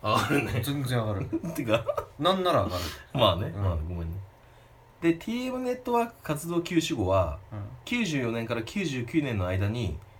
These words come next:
Speaker 1: ミリオンセラーを連発し、
Speaker 2: うん。
Speaker 1: 小室ファミリー、
Speaker 2: うん。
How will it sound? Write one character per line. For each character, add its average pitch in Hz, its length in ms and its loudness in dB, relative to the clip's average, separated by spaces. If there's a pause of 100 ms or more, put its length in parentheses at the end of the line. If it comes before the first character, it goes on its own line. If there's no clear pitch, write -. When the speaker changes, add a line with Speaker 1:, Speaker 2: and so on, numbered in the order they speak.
(220)
Speaker 1:
ミ 131 160 4
リ 175 140 2
オ 180 60 0
ン 175 40 -2
セ 180 140 -4
ラ 120 160 2
ー - 20 -2
を 85 60 -4
連 98 160 4
発 101 180 -4
し、 98 340 -4
Speaker 2:
う 101 40 -6
ん。 92 100 -4 (380)
Speaker 1:
小 147 120 2
室 156 200 4
フ - 60 -6
ァ 143 80 2
ミ 95 140 0
リ 73 120 -6 (280)
ー、 92 40 -6
Speaker 2:
う 92 40 -4
ん。 85 260 -6